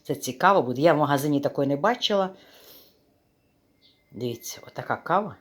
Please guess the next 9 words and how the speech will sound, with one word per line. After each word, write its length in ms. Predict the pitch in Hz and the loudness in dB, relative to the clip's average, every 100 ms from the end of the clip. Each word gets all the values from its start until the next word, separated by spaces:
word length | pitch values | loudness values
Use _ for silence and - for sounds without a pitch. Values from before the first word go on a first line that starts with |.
| _ _ - | _ _ -8
Видно 300 | 139 113 113 | -4 -4 -2
гарно 320 | 175 202 117 | -4 -4 -8
вам? 160 | 110 113 _ _ _ _ _ _ _ _ _ _ _ _ _ _ _ | -10 -14 _ _ _ _ _ _ _ _ _ _ _ _ _ _ _
Просто 580 | 151 151 156 151 - 147 | 2 4 4 4 -2 -2
нічого, 760 | 147 143 - - 185 185 202 | -2 -2 -2 0 6 8 8
нічого 640 | 196 160 - - 175 170 165 | 6 4 4 4 6 6 6
не 160 | 156 | 0
пече. 520 | 147 143 - - 127 127 - _ - 95 - - - _ _ _ _ _ - | 0 -2 0 -2 -2 -4 -12 _ -2 -2 -6 -20 -20 _ _ _ _ _ -6
Все, 360 | - 185 - | 2 2 0